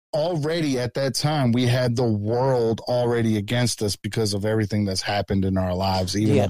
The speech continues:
Speaker 1: up to that point. And so, um, you know, it was almost like as if it was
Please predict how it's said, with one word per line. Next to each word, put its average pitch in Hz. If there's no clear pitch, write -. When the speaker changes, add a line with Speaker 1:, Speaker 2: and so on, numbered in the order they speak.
Speaker 1:
up 98
to 107
that 95
point. 117
And 147
so, 151
um, 135
you 143
know, 131
it 151
was 147
almost 170
like 147
as 131
if 127
it 139
was 127